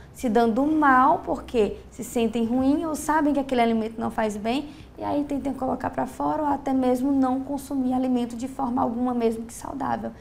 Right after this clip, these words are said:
Então, esses problemas, esses tran-, transtornos alimentares estão bem ligados à alimentação consciente.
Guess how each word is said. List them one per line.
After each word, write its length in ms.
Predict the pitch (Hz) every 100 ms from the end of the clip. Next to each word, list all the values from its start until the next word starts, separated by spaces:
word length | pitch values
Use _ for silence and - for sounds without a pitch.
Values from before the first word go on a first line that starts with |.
| - -
Então, 120 | 233
esses 220 | 226 226
problemas, 640 | - 254 226 220 226 226
esses 140 | 226 -
tran-, 220 | 220 220 214 -
transtornos 560 | - 240 240 - 226 233
alimentares 680 | 220 214 214 233 247 240 226 - - -
estão 420 | 233 - 254 254 - -
bem 380 | 214 247 269 330
ligados 480 | 311 254 233 233
à 60 | 262
alimentação 600 | 254 262 254 269 262 254
consciente. 640 | 262 - 285 - - -